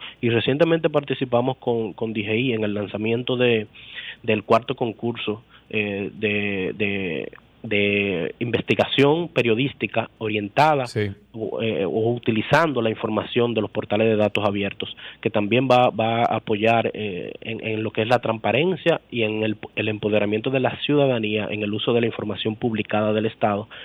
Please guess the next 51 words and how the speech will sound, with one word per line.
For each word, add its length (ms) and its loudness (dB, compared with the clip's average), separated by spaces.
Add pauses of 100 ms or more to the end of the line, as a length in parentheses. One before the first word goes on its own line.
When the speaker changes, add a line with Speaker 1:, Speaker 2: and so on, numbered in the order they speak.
(120)
Speaker 1:
que 80 4
es 40 6
la 60 6
información 480 2
que 80 0
nos 100 0
permite 360 0
monitorear, 680 2 (320)
eh, 440 2 (300)
en 140 0
qué 180 4
se 60 -2
están 280 2
invirtiendo 580 0
los 100 0
recursos, 600 -4 (320)
eh, 180 -4
cómo 220 2
está 140 2
aumentando 440 0
la 120 0
nómina 280 0
pública, 600 -2 (300)
eh, 160 -2
Speaker 2:
Sí. 100 2 (120)
Speaker 1:
cómo 240 2
es, 60 0 (120)
co-, 200 2
eh, 140 2 (100)
quién, 240 2
quiénes 320 4
están 240 0
contratando, 760 -2 (240)
cuál 160 2
es 80 2
la 80 4
vinculación 720 -2
de 80 -4
las 100 -6
contrataciones. 680 -6
Nosotros 420 0
sí 80 4
tenemos 340 4
información 540 -2
de 80 0
los 140 -2
trabajos 360 2
que 100 -4
se 100 -8
están 220 -4
haciendo 460 -2